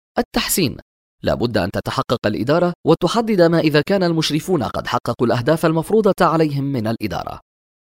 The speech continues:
التحدي الحقيقي أمام الإدارة هو أن تدير الجودة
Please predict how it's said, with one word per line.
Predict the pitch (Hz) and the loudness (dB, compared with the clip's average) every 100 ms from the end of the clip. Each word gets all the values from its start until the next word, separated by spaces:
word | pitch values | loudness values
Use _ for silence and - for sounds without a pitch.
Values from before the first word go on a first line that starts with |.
| _ _ - | _ _ -8
التحدي | - - - 135 | -4 -4 -2 -2
الحقيقي | 110 110 131 120 185 170 | -2 -2 -4 -2 -2 0
أمام | 107 90 | -2 -2
الإدارة | 82 131 180 170 170 _ - | -2 2 2 2 0 _ 2
هو | 156 170 | 4 4
أن | 196 | 2
تدير | 196 214 247 | 0 2 2
الجودة | 202 170 180 180 | 4 4 4 2